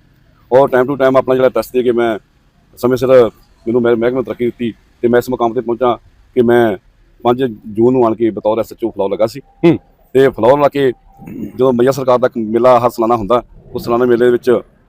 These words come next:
Speaker 1: ਜਿਹੜਾ ਹੈਗਾ ਬਾਰਿਸ਼ ਵੀ ਕਾਫੀ ਹੋ ਰਹੀ ਸੀ ਤੇ ਜਿਹੜਾ ਹੈਗਾ ਵਾ ਇਹ ਆਪਣੇ ਜਰਨੈਲ ਸਿੰਘ ਤੇ ਕਰਨੈਲ ਸਿੰਘ, ਰਾਮ ਜੀ,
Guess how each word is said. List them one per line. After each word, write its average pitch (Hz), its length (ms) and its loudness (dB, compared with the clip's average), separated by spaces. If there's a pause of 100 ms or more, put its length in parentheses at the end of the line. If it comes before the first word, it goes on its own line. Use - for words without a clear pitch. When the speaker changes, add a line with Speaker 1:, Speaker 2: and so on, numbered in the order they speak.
(140)
Speaker 1:
ਜਿਹੜਾ 127 160 2
ਹੈਗਾ 120 200 2
ਬਾਰਿਸ਼ 104 260 -4
ਵੀ 131 40 -12
ਕਾਫੀ 120 180 -2
ਹੋ 120 120 0
ਰਹੀ 127 80 -4
ਸੀ 117 220 -8 (320)
ਤੇ 120 100 4
ਜਿਹੜਾ 127 160 2
ਹੈਗਾ 123 180 2
ਵਾ 117 200 4 (320)
ਇਹ 117 80 2
ਆਪਣੇ 113 240 -2
ਜਰਨੈਲ 107 280 -2
ਸਿੰਘ 127 320 0 (360)
ਤੇ 117 140 2
ਕਰਨੈਲ 113 300 0
ਸਿੰਘ, 120 240 -4
ਰਾਮ 110 180 0
ਜੀ, 117 240 -4